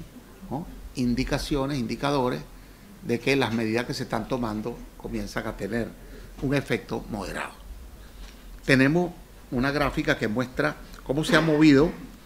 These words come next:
la canasta alimentaria y el ingreso mínimo legal en Venezuela. Es decir, nosotros hemos mantenido,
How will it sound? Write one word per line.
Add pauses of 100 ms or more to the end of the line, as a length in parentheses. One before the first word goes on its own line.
(260)
la
canasta
alimentaria
y
el
ingreso
mínimo
legal
en
Venezuela. (500)
Es
decir, (280)
nosotros
hemos
mantenido,